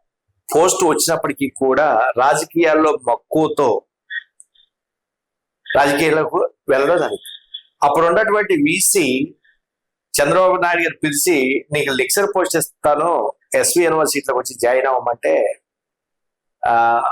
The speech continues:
ఇంట్రెస్ట్ ఉన్నప్పటికీ కూడా, "నేను రాజకీయాల వైపు వెళ్తానని" చెప్పడం జరిగింది. So, ఆ ఉద్దేశంతో ఒక ఎడ్యుకేటర్‌కి తెలుసు ఎడ్యుకేషన్ యొక్క విధానాలు ఏంటంటే, ఒక ఎడ్యుకేటర్‌కి తెలుసు వే-, ఎడ్యు-, ఆ,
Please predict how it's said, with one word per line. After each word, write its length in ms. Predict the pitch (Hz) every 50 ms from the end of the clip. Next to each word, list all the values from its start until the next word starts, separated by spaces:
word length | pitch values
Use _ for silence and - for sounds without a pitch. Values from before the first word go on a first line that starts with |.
| - - _ _ -
ఇంట్రెస్ట్ 480 | 135 135 143 147 180 214 - - -
ఉన్నప్పటికీ 540 | 185 160 156 160 165 165 160 156 147 156 143
కూడా, 400 | - - 143 143 143 147 160 165 151 - -
"నేను 140 | 131 127 127 123
రాజకీయాల 400 | 131 131 131 127 - 160 151 143
వైపు 220 | 147 143 139 -
వెళ్తానని" 380 | 131 120 120 - 123 131 - -
చెప్పడం 240 | 143 - - 147 143
జరిగింది. 1080 | 127 110 - _ _ _ _ _ _ _ _ _ _ - - - - - _ - - 240
So, 60 | 254
ఆ 140 | 226 185 175
ఉద్దేశంతో 680 | - 370 - - 247 - - - - 208 196 - - 165 143 139 143 160 170 - - _ _ _ _ _ - - _ _ _ _ _ _ 143
ఒక 140 | 147 160
ఎడ్యుకేటర్‌కి 760 | 202 190 165 151 147 147 208 208 - 240 233 233 226 226 208 -
తెలుసు 240 | 190 180 - 185
ఎడ్యుకేషన్ 560 | 180 160 160 156 - 180 170 165 - - 160 156
యొక్క 300 | 151 147 147 - - 156 139 127 120 120 135 - -
విధానాలు 380 | 123 120 147 143 139 131 127 120
ఏంటంటే, 400 | 110 - _ - - - - - _ _ _ _ _ _ _ - - - - - 151
ఒక 100 | 151 175
ఎడ్యుకేటర్‌కి 720 | 175 160 156 151 151 208 190 247 247 240 240 240 240 226 -
తెలుసు 220 | 202 202 190 -
వే-, 280 | 190 160 156 156 143 - -
ఎడ్యు-, 600 | 151 147 160 185 160 156 151 147 - - - 135 147
ఆ, 360 | 147 147 143 147 147 143 139